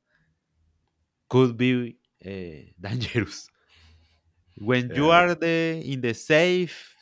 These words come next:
Speaker 1: thing, o sea, cuando estás de lo más seguro, es cuando algo malo parece que pasa en Medellín ahora mismo.
Speaker 2: Mm.
Speaker 1: Maybe with the new mayor, eh, the thing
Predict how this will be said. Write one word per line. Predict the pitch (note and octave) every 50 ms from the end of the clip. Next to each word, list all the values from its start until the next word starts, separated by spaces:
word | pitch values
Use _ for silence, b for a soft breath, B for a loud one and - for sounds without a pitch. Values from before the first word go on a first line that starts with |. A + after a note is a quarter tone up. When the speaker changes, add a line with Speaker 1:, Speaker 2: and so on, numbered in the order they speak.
| _ _ _ -
Speaker 1:
thing, | F#3 F3+ F3+ F#3 F#3+ F3+ E3+
o | D3+ C3 A#2+
sea, | G#2+ - C3 A#2+ A#2 A2 G2 _
cuando | - A2+ A#2 A2
estás | G2+ - C#3 C#3+ D3+ D#3 D3+
de | D#3 E3
lo | D#3 C3+
más | B2+ C3 C#3 C#3 -
seguro, | - D3+ C3+ D3 D3 D3+ D#3+ F3+ F3 - _ _ _ _ _ _ _ _ _ _ _
es | - -
cuando | - C#3 B2+ A#2 G#2+
algo | A2 A2+ A#2+ C3 B2
malo | A#2 A#2+ B2 B2 B2+ C3 C3 B2+ -
parece | A#2+ G2+ G2 G2+ - -
que | A2+ A#2+ -
pasa | - A2+ A#2 A#2+ G#2+ - G2 D#2+ D#2
en | - G2 G2+
Medellín | G2 F#2+ F#2+ F2+ F2 F#2 G2
ahora | F#2+ G#2 A2 A2 A2+
mismo. | A#2 A#2 G#2 - - - - - _ _ _ _ _ _ _ _ _ _ _
Speaker 2:
Mm. | F#2+ F#2+ G2 G2 F#2 F2+ F2+ F#2
Speaker 1:
Maybe | A#2+ C3 C3+ C#3+ C#3+ D3+ D3+
with | C#3+ C#3+ C3 A2+
the | A#2 A2 A2 G#2
new | G#2 A2 A#2 B2+ B2+
mayor, | B2+ C3 B2+ B2+ B2+ C3 C#3 C#3+ C#3 - _ _ _ _ _ _ -
eh, | E2+ F2+ F2+ F#2 F2+
the | F#2+ F2+
thing | - - A2 G#2+ G#2+ G#2+ A2 A2 G#2+ G#2+